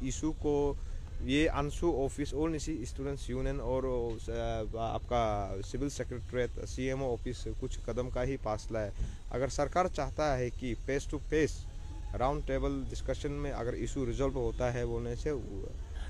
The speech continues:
और अगर ए-, उन लोगों का वो mindset है तो it is up to them। अगर नहीं होता है कि सड़क में हम लोग को all निशी students union को continue कर,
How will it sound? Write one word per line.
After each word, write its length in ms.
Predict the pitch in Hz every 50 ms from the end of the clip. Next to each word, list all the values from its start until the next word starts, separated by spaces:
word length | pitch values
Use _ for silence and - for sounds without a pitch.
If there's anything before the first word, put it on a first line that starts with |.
| - - - - - - -
और 220 | 113 117 107 80
अगर 260 | 73 113 113 127 117
ए-, 160 | - 98 127
उन 160 | 123 147 147 151
लोगों 120 | 151 160
का 40 | 151
वो 160 | 131 139 143
mindset 520 | 131 120 123 135 143 147 131 143 139 139
है 80 | 135 127
तो 100 | - -
it 300 | - 110 113 - 127 131
is 120 | - -
up 200 | - 107 - -
to 140 | - 135 127
them। 200 | 135 139 151 -
अगर 240 | - 113 113 113 110
नहीं 160 | 110 143 160
होता 300 | 160 147 139 131 123 147
है 140 | 143 131 131
कि 100 | 139 123
सड़क 340 | - - - 127 135 139 - 143
में 120 | 139 139
हम 200 | 131 123 127 131
लोग 140 | 131 131 -
को 160 | 131 123 120
all 60 | 123
निशी 320 | 123 123 123 - 123 120 131
students 420 | - - 113 117 127 123 - -
union 180 | 117 117 120 113
को 100 | 120 113
continue 460 | - 113 113 110 - 120 123 123 127
कर, 160 | - -